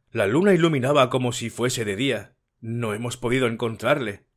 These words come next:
"Ha vuelto a la casa", aventuró Vera. "Ya lo pensamos", añadió Bluff. "Y hemos rebuscado desde la cueva al desván. No, no está aquí, se lo aseguro. Ha desaparecido como el humo".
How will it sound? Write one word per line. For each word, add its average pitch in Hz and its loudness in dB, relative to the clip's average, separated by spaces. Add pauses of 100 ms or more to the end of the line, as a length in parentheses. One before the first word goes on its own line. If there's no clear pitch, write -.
(1200)
"Ha 139 0
vuelto 139 2
a 175 4
la 120 0
casa", 135 -4 (560)
aventuró 127 0
Vera. 107 -2 (680)
"Ya 98 0
lo 180 6
pensamos", 127 -2 (400)
añadió 123 0
Bluff. 107 -4 (840)
"Y 120 2
hemos 135 2
rebuscado 123 2
desde 117 0
la 104 2
cueva 120 2
al 110 2
desván. 107 -2 (600)
No, 101 -4
no 113 0
está 170 0
aquí, 120 -4 (360)
se - 0
lo 110 2
aseguro. 113 -2 (600)
Ha 95 -4
desaparecido 117 0
como 117 -2
el 101 -2
humo". 135 -6